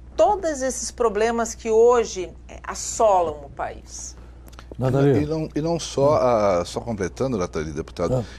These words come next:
Speaker 3: e não só aquele, aquela educação fundamental, aquele ensino médio, mas também o ensino técnico.
Speaker 1: Sim.
Speaker 2: Sim, com
Speaker 3: Né?
Speaker 2: certeza.
Speaker 3: Pro aluno
Speaker 1: A
Speaker 3: sair do
Speaker 1: oportunidade.
Speaker 3: segundo grau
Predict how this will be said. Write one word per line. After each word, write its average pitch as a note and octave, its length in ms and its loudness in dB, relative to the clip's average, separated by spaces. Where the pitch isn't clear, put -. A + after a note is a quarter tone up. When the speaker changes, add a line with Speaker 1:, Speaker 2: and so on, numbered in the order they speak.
Speaker 3:
e A2+ 60 -4
não E3+ 180 0
só C#3 420 2
aquele, B2 680 0
aquela G#2 220 -4
educação F#2 840 -4
fundamental, F#2+ 800 -2
aquele F2 220 -6
ensino E2+ 300 -8
médio, A2+ 300 -2
mas A#2+ 160 -6
também D#3 380 -2
o F3+ 100 0
ensino A#2 360 -4
técnico. D#2 580 -6
Speaker 1:
Sim. A3 340 -10
Speaker 2:
Sim, C3 260 -8
com G3 100 -4
Speaker 3:
Né? C3+ 140 0
Speaker 2:
certeza. A2+ 280 0
Speaker 3:
Pro A#2 720 2
aluno C#3 300 2
Speaker 1:
A E3 40 -2
Speaker 3:
sair F3+ 380 2
do B3+ 60 6
Speaker 1:
oportunidade. B3+ 460 2
Speaker 3:
segundo A#3 140 2
grau F#3 360 4